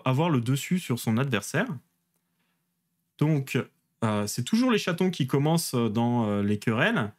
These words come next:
Donc, euh, je propose que ce soit, ce soit Wilfried, vu que, euh, c'est, euh, c'est lui qui a un peu initié, euh, l'approche. Wilfried, qu'est-ce que tu fais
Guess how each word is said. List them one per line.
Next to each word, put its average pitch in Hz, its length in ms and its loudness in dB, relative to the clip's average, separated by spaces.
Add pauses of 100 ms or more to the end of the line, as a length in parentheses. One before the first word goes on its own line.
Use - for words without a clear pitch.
(340)
Donc, 165 380 0
euh, 117 520 2
je 101 120 -14 (160)
propose 170 340 -2
que 151 120 -2
ce 135 120 -2
soit, 127 480 0
ce - 140 -4
soit 120 200 0
Wilfried, 143 760 0 (120)
vu 113 240 -4
que, 131 140 -2
euh, 98 600 0
c'est, 117 400 -4
euh, 95 340 -2
c'est - 160 -6
lui 120 240 2
qui 123 200 -2
a 120 360 0
un 107 80 -4
peu 151 180 0
initié, 131 640 2
euh, 101 280 0 (220)
l'approche. 107 600 -4 (1000)
Wilfried, 202 640 0 (880)
qu'est-ce 220 200 0
que - 80 -4
tu 165 180 0
fais 196 500 2